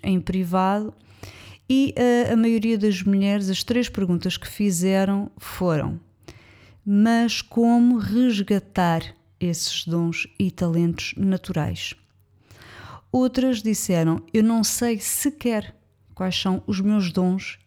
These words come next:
e talentos naturais." E uma terceira, eh, pergunta, resposta, por assim dizer, foi: "Como é que eu faço isto? Porque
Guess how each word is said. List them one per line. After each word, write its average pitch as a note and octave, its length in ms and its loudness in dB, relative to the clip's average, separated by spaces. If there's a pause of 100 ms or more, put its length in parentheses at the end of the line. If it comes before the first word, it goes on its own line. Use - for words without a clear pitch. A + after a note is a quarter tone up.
(140)
e G3+ 60 0
talentos F#2 720 0
naturais." E3+ 680 -2 (1040)
E C4+ 240 2
uma A#3 240 2
terceira, G#3 960 0 (400)
eh, F3+ 560 -6 (480)
pergunta, G3 760 2 (520)
resposta, - 760 -6
por - 180 -10
assim F#3+ 300 -2
dizer, F#3 540 -2 (500)
foi: G#3 520 0 (1120)
"Como C4 220 4
é C4+ 40 2
que C4 140 -2
eu B3 60 0
faço A3+ 500 -2
isto? A3 400 -2
Porque G#3 640 0